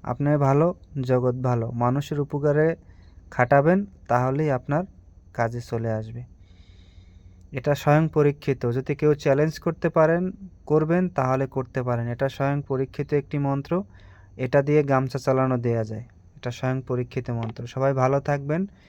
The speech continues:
সুস্থ থাকবেন, আমার জন্য দোয়া করবেন, যেন সুস্থ থাকতে পারি এবং যেন মন্ত্র ভিডিও, ভালো ভালো ভিডিও যেন আপনাদের দিতে পারি।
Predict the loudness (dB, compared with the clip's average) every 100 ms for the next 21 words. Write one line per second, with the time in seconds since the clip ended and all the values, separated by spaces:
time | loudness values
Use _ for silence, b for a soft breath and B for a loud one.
0 | b b b b -6 -4 -2 -2 0 0
1 | 0 0 2 0 -2 -4 2 4 4 4
2 | 0 0 -2 -4 -14 -8 -4 0 0 0
3 | -4 -4 -4 -2 -2 -2 -2 -2 0 2
4 | 2 0 -2 -2 -2 -2 -6 _ -6 -2
5 | 0 -2 -2 -4 -4 b b b b b
6 | b b -8 0 0 4 4 4 2 2
7 | 2 0 0 0 0 0 0 -2 -2 -4
8 | -4 -6 -6 -6 -6 -6 -10